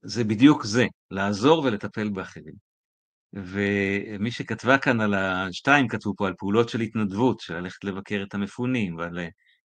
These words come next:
אה, לה-, להביא, להביא אוכל, מעיין כתבה, כן? אה, לעשות פעולות של, לעשות פעולות, לפעול, זה מחזק אותי.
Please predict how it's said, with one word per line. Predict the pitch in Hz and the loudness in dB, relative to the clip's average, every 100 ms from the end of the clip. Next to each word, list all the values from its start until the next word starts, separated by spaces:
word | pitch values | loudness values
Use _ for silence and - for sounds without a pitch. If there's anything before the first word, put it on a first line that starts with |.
| - | -10
אה, | 90 92 90 85 85 | -8 -6 -6 -8 -8
לה-, | 90 92 101 | -6 -4 -4
להביא, | 95 90 87 98 92 | -4 -6 -4 -4 -4
להביא | 98 87 104 | -4 -4 -2
אוכל, | 139 151 - 87 76 | 0 0 -2 -8 -8
מעיין | 80 107 135 | -6 -4 -4
כתבה, | 120 - 90 85 | -4 -8 -8 -6
כן? | - 135 - - - - | -4 -6 -6 -16 -20 -8
אה, | 104 104 - _ _ _ _ _ _ _ | -2 -2 -2 _ _ _ _ _ _ _
לעשות | - 101 - 175 175 | -8 -6 4 4 4
פעולות | - 120 120 160 175 | 4 6 8 6 6
של, | 143 123 120 - 127 - | 2 0 -4 -8 -12 -6
לעשות | 104 107 - 175 180 | -4 -2 4 4 4
פעולות, | - 143 120 120 131 107 104 | 0 2 4 6 6 6 0
לפעול, | 104 - - 143 113 92 | -4 -6 -2 0 0 -2
זה | 107 | -4
מחזק | 113 104 110 101 127 135 | -6 -4 -4 0 2 2
אותי. | 104 - | -2 -10